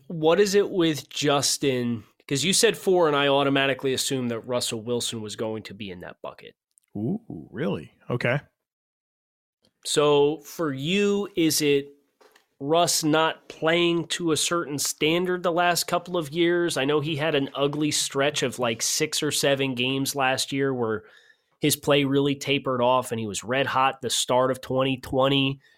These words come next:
Speaker 1: and then tapered off the second half of that year as well. Is it a consistency thing for you?
Speaker 2: Yeah, absolutely. There, there's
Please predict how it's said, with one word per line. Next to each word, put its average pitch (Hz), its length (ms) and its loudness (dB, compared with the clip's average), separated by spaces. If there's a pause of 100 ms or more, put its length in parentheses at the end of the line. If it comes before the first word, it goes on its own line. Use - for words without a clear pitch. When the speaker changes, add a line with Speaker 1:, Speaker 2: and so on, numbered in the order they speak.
(260)
Speaker 1:
and 120 480 0
then 123 380 0 (100)
tapered 131 340 -2
off 127 160 2
the 123 80 -6
second 123 340 -2
half 127 260 -4
of 113 60 -2
that 120 260 0
year 123 240 -2
as 110 160 -4
well. 139 520 4 (280)
Is 120 120 -4
it 120 120 -2
a 110 120 -2
consistency 196 840 0
thing 208 240 2
for 208 160 -4
you? 202 300 2 (1000)
Speaker 2:
Yeah, 143 220 4
absolutely. 135 560 2
There, 131 220 2
there's 143 380 2